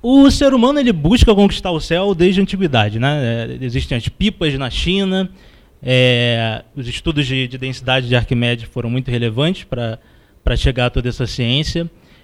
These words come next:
É, Da Vinci, lá atrás, lá no século quinze, já tinha os seus desenhos de máquinas, esses desenhos que depois foram testados e chegou à conclusão que não voariam.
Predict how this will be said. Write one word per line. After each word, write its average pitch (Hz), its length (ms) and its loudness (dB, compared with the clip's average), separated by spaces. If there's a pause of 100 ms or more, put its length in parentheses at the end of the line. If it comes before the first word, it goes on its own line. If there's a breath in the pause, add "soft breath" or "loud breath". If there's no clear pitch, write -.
(140)
É, 135 420 0
Da 151 220 0
Vinci, 165 520 0
lá 139 140 2
atrás, 139 420 0
lá 139 120 0
no 139 80 -2
século 123 400 -2
quinze, 175 360 0
já 131 120 2
tinha 143 240 0
os 131 60 -4
seus 127 160 -2
desenhos 123 360 -2
de 120 80 -4
máquinas, 143 500 -4
esses 120 240 -4
desenhos 123 360 -2
que 135 100 -10
depois 120 340 -6
foram 123 340 -4 (340 soft breath)
testados 143 480 0
e 131 40 -8
chegou 135 260 -8
à 123 40 -8
conclusão 120 360 -6
que 120 180 -8
não 120 200 -4
voariam. 135 520 -4